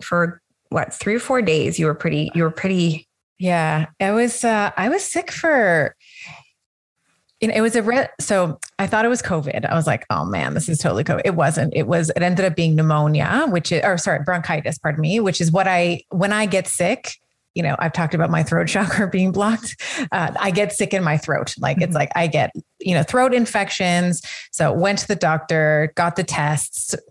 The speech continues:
Speaker 2: negative covid. It was like, and it ended up being, uh, bronchitis. So I had to be on, you know,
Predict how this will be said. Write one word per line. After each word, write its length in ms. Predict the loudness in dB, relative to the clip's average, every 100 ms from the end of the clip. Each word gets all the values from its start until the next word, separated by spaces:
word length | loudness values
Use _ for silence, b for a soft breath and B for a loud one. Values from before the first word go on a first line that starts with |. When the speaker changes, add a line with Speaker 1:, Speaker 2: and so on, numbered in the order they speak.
| -6
Speaker 2:
negative 520 | 0 0 2 0 -2
covid. 640 | 0 2 2 2 2 2
It 80 | 0
was 200 | -2 0
like, 200 | 0 -2 -2
and 140 | 0 0
it 40 |
ended 340 | 2 2 2
up 100 | 0 2
being, 380 | 2 4 2 0
uh, 120 | -4
bronchitis. 600 | -2 -2 0 0 0 0 0
So 120 | 2
I 140 | 2
had 200 | 2 0
to 120 | 0 -2
be 320 | 0 0 2
on, 400 | 2 2 2 0
you 120 | -4
know, 180 | -4 -4